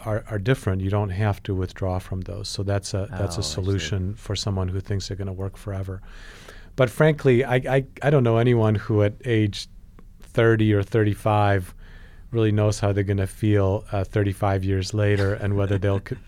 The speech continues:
Speaker 1: continue to wanna work f-, full on that long. Some people certainly do that, but we also, frankly, we're seeing higher rates of burnout in our professions, and we're seeing some folks retire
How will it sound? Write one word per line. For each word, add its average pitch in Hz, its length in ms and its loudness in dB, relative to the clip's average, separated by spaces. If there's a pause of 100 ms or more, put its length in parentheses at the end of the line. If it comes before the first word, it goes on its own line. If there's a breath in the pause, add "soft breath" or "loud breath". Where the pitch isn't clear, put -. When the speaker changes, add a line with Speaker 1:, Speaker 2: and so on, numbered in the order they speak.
Speaker 1:
continue 107 420 0
to 101 100 2
wanna 98 240 0
work 101 420 0 (720 loud breath)
f-, - 220 -14
full 104 340 0
on 98 260 2
that 95 200 0
long. 95 220 0
Some 113 180 -2
people 113 260 -4
certainly 117 320 -4
do 107 200 0
that, 131 300 2
but 131 200 -4
we 135 120 2
also, 147 360 2
frankly, 123 440 0
we're 113 140 0
seeing 113 520 -2 (420 loud breath)
higher 120 360 2
rates 110 280 2
of 101 80 -2
burnout 107 440 2
in 107 100 0
our 107 120 0
professions, 110 680 -4
and 104 120 -2
we're 98 120 -2
seeing 101 360 -2
some 101 220 -4
folks 101 340 -4
retire 98 520 -2